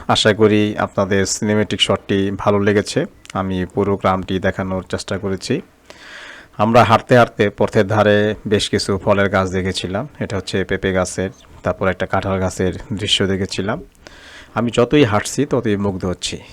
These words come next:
এই গ্রামটির নাম হচ্ছে মনারকান্দি এবং এই গ্রামটি দেখে আমার এত ভালো লাগলো, আমি এখানে একজন লোককে জিজ্ঞেস করেছিলাম যে, "আপনারা কি এই রাস্তাগুলা নিয়মিত পরিষ্কার করে রাখেন কি না?"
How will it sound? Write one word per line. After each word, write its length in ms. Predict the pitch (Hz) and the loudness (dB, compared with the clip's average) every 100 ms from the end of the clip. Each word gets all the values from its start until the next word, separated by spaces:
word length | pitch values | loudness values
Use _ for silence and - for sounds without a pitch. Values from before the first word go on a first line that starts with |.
| - - | -20 -2
এই 140 | 110 113 | 2 6
গ্রামটির 420 | 117 113 113 107 | 6 4 0 2
নাম 260 | 107 104 | 2 2
হচ্ছে 440 | 98 - - 98 160 - | 0 -4 -6 -6 -6 -8
মনারকান্দি 680 | 110 104 101 98 95 87 98 160 _ _ - | -4 0 0 0 -4 -2 -8 -8 _ _ -10
এবং 260 | 98 104 120 | -8 -4 -2
এই 260 | 139 143 | 0 -2
গ্রামটি 380 | 135 117 113 - | 0 2 2 0
দেখে 300 | 104 104 - | 0 0 0
আমার 180 | 101 107 | 0 2
এত 180 | 113 - | 2 2
ভালো 300 | 131 117 120 | 4 4 6
লাগলো, 380 | 120 98 98 165 | 4 2 -2 -2
আমি 260 | 139 104 | -2 0
এখানে 500 | 98 107 101 101 101 - - - - - - | -2 0 0 -2 -2 -6 -18 -20 -18 -16 0
একজন 260 | 107 110 127 | 0 4 4
লোককে 260 | 131 - | 4 4
জিজ্ঞেস 360 | 113 113 113 - | 2 2 0 0
করেছিলাম 480 | 104 - - 95 95 | -2 -2 -4 -4 -2
যে, 100 | 101 | -4
"আপনারা 300 | - 113 117 | -2 0 0
কি 220 | 120 120 | 0 2
এই 260 | 113 113 | 2 2
রাস্তাগুলা 800 | 110 101 - 110 107 110 107 107 104 - - | 2 0 2 0 2 4 4 4 -2 -10 0
নিয়মিত 360 | 117 110 110 | 4 6 6
পরিষ্কার 540 | 107 - 123 - - 127 | 2 4 4 4 2 2
করে 220 | 120 107 | 4 4
রাখেন 280 | 98 - 87 | 2 0 -10
কি 180 | - | -8
না?" 80 | 90 | -12